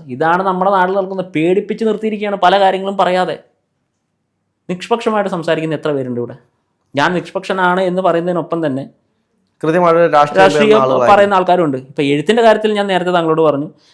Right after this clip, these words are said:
Speaker 1: അത് അന്തസ്സായിട്ട് നെഞ്ചത്ത് കൈവച്ച് അഭിമാനത്തോടെ പറയുന്ന നിഷ്പക്ഷ എഴുത്തുകാരനാണ് ഞാൻ. പക്ഷേ എനിക്ക് എൻ്റെതായ രാഷ്ട്രീയമുണ്ട്, അതിലും ഞാനൊരു പരിധി
Speaker 2: പക്ഷേ
Speaker 1: വരെ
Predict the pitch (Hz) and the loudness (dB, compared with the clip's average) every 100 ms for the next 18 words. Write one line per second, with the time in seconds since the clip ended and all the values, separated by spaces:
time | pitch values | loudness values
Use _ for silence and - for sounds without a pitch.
0 | _ _ _ 131 139 147 165 165 156 160 | _ _ _ -2 -2 -2 -4 -2 -2 -2
1 | 165 135 139 151 120 117 117 117 - 120 | -6 -6 -6 -6 -4 -6 -8 -14 -18 -10
2 | 131 147 151 156 135 131 127 - 160 - | -6 -4 -2 -2 -2 -4 -10 -12 -14 -6
3 | 160 123 156 147 117 107 110 - - 151 | -4 -4 0 0 0 -6 -14 -18 -14 -12
4 | 160 151 156 151 127 - 123 107 - _ | -10 -10 -10 -10 -12 -14 -16 -16 -20 _
5 | _ _ _ - 107 151 175 165 170 175 | _ _ _ -14 -10 -8 -6 -6 -6 -4
6 | 131 135 262 - 151 143 | -2 4 4 6 2 -4